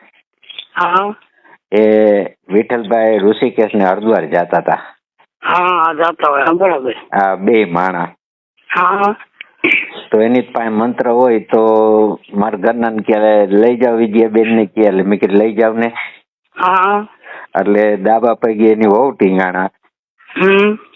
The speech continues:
Speaker 2: અને જમણા પગે મારા ઘરના ટીંગાણા.
Speaker 1: હા.
Speaker 2: અને કાંઈક મંત્ર બોલ્યા રાતે દસ વાગે.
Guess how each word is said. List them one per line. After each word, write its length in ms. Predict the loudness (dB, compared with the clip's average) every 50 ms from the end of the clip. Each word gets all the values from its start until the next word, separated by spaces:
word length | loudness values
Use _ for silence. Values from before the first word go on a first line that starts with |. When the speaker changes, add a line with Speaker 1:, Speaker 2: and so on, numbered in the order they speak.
| _ -6
Speaker 2:
અને 240 | -4 -2 0 0 2
જમણા 380 | 2 0 0 2 0 -2 -2 0
પગે 560 | 0 0 0 2 2 4 4 6 4 4 2
મારા 320 | 0 0 0 0 0 -2
ઘરના 340 | -2 -2 -4 -2 -2 -4 -4
ટીંગાણા. 540 | -2 -2 -2 0 2 0 2 2 0 -2 -2 -6 _ _ _ _ _ _ _ _ _ _ _ _ _ _ -6
Speaker 1:
હા. 360 | -2 0 0 2 0 0 -2 -6 -12 -20 -20 -20 _ _ _
Speaker 2:
અને 160 | -2 -2 -2
કાંઈક 240 | 0 -2 -4 -4 -4
મંત્ર 500 | -4 -4 -2 -4 -4 -4 -4 -2 -2 -2
બોલ્યા 480 | 0 0 2 2 2 2 0 0 0 0 0
રાતે 360 | 0 2 0 0 2 0 -2
દસ 320 | 0 0 0 0 0 0 0
વાગે. 340 | 0 0 0 2 2 2